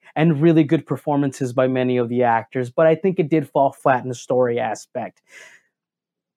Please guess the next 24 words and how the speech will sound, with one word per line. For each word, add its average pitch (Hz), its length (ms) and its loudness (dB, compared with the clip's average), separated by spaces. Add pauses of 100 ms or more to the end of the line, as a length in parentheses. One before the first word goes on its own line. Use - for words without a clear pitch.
(160)
Oblivion, 165 600 2
I 156 120 2
thought, 160 260 0
was 143 160 -2
a 127 80 -2 (520)
fantastic 165 1120 -4
science 139 520 -2
fiction 131 440 -6
movie. 120 420 -6 (300)
And 165 120 4
this 180 160 2
is, 160 60 -2
of 170 140 0
course, 156 340 0
where 151 140 2
him 147 180 2
and 139 100 2
Tom 135 300 0
Cruise 131 400 -2
met 127 300 0 (320)
and 139 360 -2 (240)
started 143 360 2
a 139 60 2
relationship. 123 800 -2